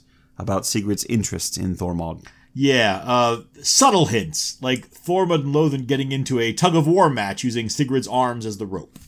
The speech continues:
Speaker 1: I didn't use the word subtle, but, you know, that was your word.
Speaker 2: This tug of war happens when Thormod and Thorkel Leifsson are walking the property and take Sigurd along.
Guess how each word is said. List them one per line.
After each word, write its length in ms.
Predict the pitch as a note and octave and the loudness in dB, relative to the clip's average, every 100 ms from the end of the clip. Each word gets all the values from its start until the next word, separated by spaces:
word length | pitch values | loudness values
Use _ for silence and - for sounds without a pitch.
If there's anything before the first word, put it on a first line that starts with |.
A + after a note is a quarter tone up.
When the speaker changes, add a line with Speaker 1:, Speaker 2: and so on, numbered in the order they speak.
| - - - - - _ _ _ _ _ - - | -20 -20 -20 -20 -20 _ _ _ _ _ -20 -16
Speaker 1:
I 180 | F2+ F#2+ | -8 -4
didn't 240 | G2+ F#2 | -2 -2
use 180 | G2 G2 | -2 -2
the 80 | G2 | 0
word 240 | G2 F2+ | -2 0
subtle, 320 | - - D#3+ | 0 0 0
but, 320 | D#3+ A2 F#2 _ _ _ _ - | -2 -2 -4 _ _ _ _ -6
you 120 | G#2+ | -4
know, 160 | F#2+ A#2+ - | -2 -6 -8
that 140 | A#2 | -8
was 100 | D3+ | -4
your 120 | D3+ | -4
word. 240 | C3+ E3 - _ - - - - - _ | -2 -4 -8 _ -20 -20 -20 -20 -20 _
Speaker 2:
This 180 | D3 G3 | -2 0
tug 180 | A#3 G3+ | 2 4
of 120 | E3 | 2
war 220 | A#3 C4 | 4 4
happens 460 | F#3 D3+ D3+ C#3+ A#2+ | 4 2 2 -4 -2
when 260 | C#3+ C#3+ | -2 -2
Thormod 640 | C#3 E3+ G3 F3+ D3 C#3+ C3 | -4 0 0 2 2 2 0
and 380 | C3+ C3 C3 - | -4 -2 -4 0
Thorkel 280 | D#3+ C3+ | 0 2
Leifsson 360 | C#3 A3 D#3 C#3 | 0 0 0 -2
are 100 | B2+ | -2
walking 320 | B2 C3 A#2+ | -4 -6 -6
the 60 | G#2+ | -12
property 540 | - G3+ - B2 G#2 | -6 -6 -4 -4 -6
and 160 | G#2+ A#2 | -6 -8
take 220 | B2 A2 | -6 -6
Sigurd 300 | - G#2+ F#2+ | -6 -6 -6
along. 380 | G#2+ F#3+ D#3 - | -6 -4 -6 -10